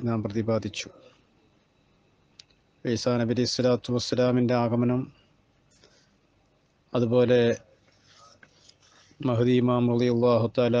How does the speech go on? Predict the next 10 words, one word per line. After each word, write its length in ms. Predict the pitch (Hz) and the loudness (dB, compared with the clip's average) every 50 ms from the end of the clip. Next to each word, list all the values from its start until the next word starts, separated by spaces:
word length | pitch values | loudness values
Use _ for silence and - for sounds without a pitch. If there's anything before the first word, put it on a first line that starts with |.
| 120 | 0
അൻഹുവിൻ്റെ 460 | 120 117 113 95 117 120 117 110 113 | 0 0 -2 -2 -2 -2 0 0 0
വരവിന് 400 | 113 117 113 117 117 117 113 110 | 0 0 0 0 0 -2 -2 -2
ശേഷം 400 | - - 113 110 - - 113 101 98 110 - - _ _ _ _ _ _ _ _ _ _ _ _ _ _ _ _ - - _ _ _ _ _ - - - - - - - - - | -2 -2 -2 -2 -2 -4 -4 -6 -6 -8 -16 -20 _ _ _ _ _ _ _ _ _ _ _ _ _ _ _ _ -20 -20 _ _ _ _ _ -20 -20 -20 -20 -20 -20 -18 -8 -4
ഈസാ 280 | 135 127 120 - - 131 | -4 -2 -2 0 0 2
നബി 180 | 135 135 131 131 | 2 2 0 0
അലൈഹി 140 | 135 143 - | 0 0 -2
സ്വലാത്തു 360 | - 143 139 139 135 - 139 | 0 2 2 2 2 2 -2
വസ്സലാം 460 | 135 127 - - 131 139 135 131 131 | -4 -4 -2 0 2 2 2 4 2
ഇറങ്ങി 240 | 131 131 131 131 131 | 2 2 2 2 2
വരുന്നതിനെക്കുറിച്ച് 840 | 127 131 127 127 131 127 127 127 - - 123 120 113 - - - 127 | 2 2 2 2 2 2 0 0 -2 -4 -4 -4 -4 -6 -4 -2 -2